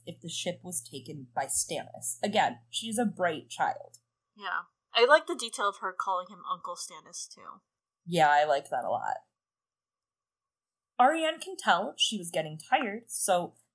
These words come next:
Speaker 1: she calls for a rest. They water the horses, and they eat for a bit. Some of the best stuff.
Speaker 2: The sky is turning red in the east, and Arianne notes that they're not making pace the way she would like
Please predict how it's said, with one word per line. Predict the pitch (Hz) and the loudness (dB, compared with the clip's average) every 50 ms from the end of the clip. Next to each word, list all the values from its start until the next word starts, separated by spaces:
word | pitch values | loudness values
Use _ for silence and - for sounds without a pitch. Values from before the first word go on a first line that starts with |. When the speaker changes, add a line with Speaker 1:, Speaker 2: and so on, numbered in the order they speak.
| _ - | _ -4
Speaker 1:
she | - - 285 | -4 -4 2
calls | - 285 269 277 285 - - | 4 6 6 6 4 0 0
for | 311 294 294 | 2 2 2
a | 269 | 4
rest. | 214 180 - - - - - - - - | 4 2 0 0 -2 -4 -4 -4 -8 -12
They | 196 180 202 190 190 190 175 | -8 -6 -6 -4 -4 -6 -6
water | - 185 185 196 214 240 285 285 | 0 2 4 4 4 4 2 -2
the | 349 | -4
horses, | - - 190 180 180 - - 208 226 233 - - | -2 0 0 0 0 -2 -6 -6 -6 -6 -4 -2
and | 214 214 220 220 226 226 | -2 0 0 -2 -4 -4
they | 233 | -6
eat | 247 - 302 320 320 - - | -6 -6 -8 -8 -8 -10 -8
for | 285 117 | -6 -6
a | - | -6
bit. | - - 92 87 - - _ _ _ _ _ - | -6 -8 -10 -10 -12 -16 _ _ _ _ _ -8
Some | - - 175 | -6 -4 -4
of | 175 | -4
the | 190 180 | -2 -2
best | 160 156 - - | -2 -2 -2 -4
stuff. | - - - - - - - _ _ _ _ _ _ _ _ _ _ _ _ _ - - - - - - - - _ _ _ _ _ _ _ _ _ - - - - 1077 - - - - - - _ _ _ _ - | -6 -4 -6 -6 -6 -10 -16 _ _ _ _ _ _ _ _ _ _ _ _ _ -12 -10 -8 -8 -8 -10 -14 -18 _ _ _ _ _ _ _ _ _ -20 -18 -18 -18 -18 -18 -16 -16 -18 -18 -20 _ _ _ _ -10
Speaker 2:
The | 277 | -8
sky | - - - 349 330 330 339 339 349 349 | -8 -4 0 0 2 2 2 0 -2 -4
is | 349 - | -8 -10
turning | - - 285 285 285 285 247 202 | -8 -8 -8 -8 -8 -10 -8 -6
red | 202 196 196 202 208 | -4 -4 -4 -6 -10
in | 196 202 | -14 -16
the | 208 - - | -18 -20 -20
east, | 180 175 175 - - | -20 -18 -18 -20 -20
and | 190 190 - | -20 -18 -12
Arianne | 214 214 226 247 254 254 226 190 | -10 -8 -6 -6 -8 -8 -10 -12
notes | 180 175 180 - - - | -12 -12 -14 -14 -16 -18
that | 196 - _ | -18 -8 _
they're | - 254 285 302 294 | -2 0 0 -2 -2
not | 285 294 311 320 311 - 233 | -4 -2 -2 -2 -4 -6 -8
making | 269 277 277 277 - 285 285 | -12 -12 -10 -10 -12 -14 -14
pace | - - 349 320 254 247 - - - - - | -8 0 2 4 4 4 2 0 -2 -2 -4
the | - 220 | -4 -4
way | 226 240 247 254 | 0 2 2 2
she | - - 262 | 4 4 4
would | 254 240 - | 4 6 8
like | 240 262 269 | 8 8 8